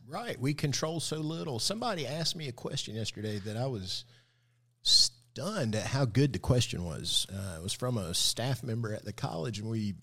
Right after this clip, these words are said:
uh, we were talking about, we'd been in a session about core values, this kind of thing, and I had named one of my core values being joy, joyfulness. And the staff member said to me, "How do you remain joyful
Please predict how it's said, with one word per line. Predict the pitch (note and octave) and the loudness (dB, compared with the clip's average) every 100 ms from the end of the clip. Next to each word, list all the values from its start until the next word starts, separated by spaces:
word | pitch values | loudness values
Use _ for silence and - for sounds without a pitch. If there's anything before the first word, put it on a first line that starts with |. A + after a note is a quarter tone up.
| - _ _ _ _ - | -14 _ _ _ _ -12
uh, | A#2+ G2+ F#2 F#2+ | -10 -8 -8 -4
we | A#2+ | -2
were | A2 | 0
talking | G#2+ C3 B2+ B2 | -2 -2 -2 -2
about, | A2+ A2+ G#2+ G2+ C2+ A#2+ G2+ | -2 -2 -4 -6 -8 -12 -6
we'd | D#3 D3+ | -2 0
been | F#3+ | 2
in | F#3 | 2
a | A#2+ | 4
session | - C3+ B2 | 4 2 -2
about | A#2 G#2 | -4 -8
core | - F3 D3+ | -10 -8 -6
values, | D3+ D3+ C#3+ C#3+ A#2+ | -6 -6 -6 -4 -4
this | B2 B2 | -2 -2
kind | - | -2
of | B2 | -6
thing, | D3 B2+ A#2+ | -6 -6 -6
and | A2 - | -6 -4
I | C3+ | 0
had | C3 A#2+ | 0 -2
named | B2 A#2 | -4 -4
one | G#2 A2+ | -4 -4
of | A#2 | -2
my | A#2+ | -2
core | B2+ B2+ A#2 | -2 -2 0
values | A2 A2 G#2+ G2+ | 0 0 -2 -2
being | A2 G2+ G2 D#2 - _ - G2 | -4 -4 -6 -8 -14 _ -20 -8
joy, | G2 A#2+ - - - - - - - - - | -2 0 0 -4 -10 -18 -20 -20 -20 -20 -8
joyfulness. | G#2+ C3 B2 A#2+ F#2+ F#2 - - - _ _ _ _ _ _ _ _ - | -4 -4 -6 -6 -6 -6 -8 -12 -16 _ _ _ _ _ _ _ _ -4
And | B2+ C3 B2+ C3 | 0 2 2 4
the | B2+ | 4
staff | - E3+ G#3 | 4 0 -2
member | F#3+ C#3 | -2 -2
said | - C3+ A#2+ | 0 -2 -2
to | |
me, | A2+ A2+ | -2 -2
"How | A#2 C3 - G#2+ G#2+ | -2 -4 -6 -8 -6
do | F#3 | -6
you | E2 | -8
remain | - C#3 C#3 C3 | -8 -6 -6 -6
joyful | A2+ A#2 C3+ F#3+ G3 - G#2 G#2+ B2 | -6 -6 -6 -6 -8 -8 -10 -8 -8